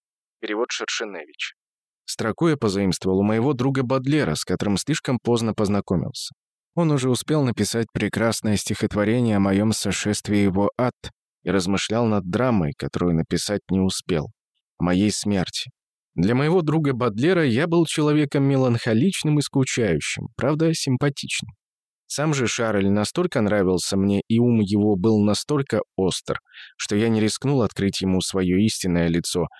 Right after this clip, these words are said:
хоть он и принадлежал к числу тех немногих, кто мог бы меня понять. Я не открылся ему только потому, что хотел, чтобы он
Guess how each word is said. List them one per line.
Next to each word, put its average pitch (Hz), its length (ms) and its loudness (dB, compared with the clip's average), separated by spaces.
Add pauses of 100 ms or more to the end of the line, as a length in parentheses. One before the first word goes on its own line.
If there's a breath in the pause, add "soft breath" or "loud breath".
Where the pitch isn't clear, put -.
(160 loud breath)
хоть 175 200 -2
он 120 120 0
и 104 40 0
принадлежал 101 640 0
к - 60 -6
числу - 440 -2
тех - 280 -4
немногих, 98 580 0
кто 113 240 0
мог 123 220 2
бы 95 100 2
меня 85 320 2
понять. 82 440 0 (640)
Я 156 180 0
не 165 120 2
открылся 170 460 0
ему 160 180 2
только 156 300 -4
потому, 135 420 0 (260 loud breath)
что - 220 -6
хотел, 151 460 0
чтобы 123 500 0
он 147 240 0